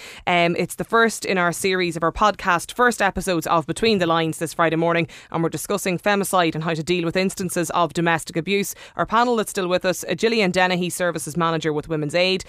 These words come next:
Elisa Marmion, Services Development Manager at Safe Ireland, and also Barrister, uh, Katie Dawson. Katie, I want to come to you just on those points mentioned there before the break. We were talking specifically about, um, the, the Hall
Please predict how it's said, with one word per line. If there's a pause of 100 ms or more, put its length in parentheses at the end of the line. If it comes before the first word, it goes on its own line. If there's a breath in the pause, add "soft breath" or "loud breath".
(200 loud breath)
Elisa
Marmion,
Services
Development
Manager
at
Safe
Ireland, (240 loud breath)
and
also
Barrister,
uh,
Katie
Dawson. (200 loud breath)
Katie,
I
want
to
come
to
you
just
on
those
points
mentioned
there
before
the
break.
We
were
talking
specifically
about,
um,
the,
the
Hall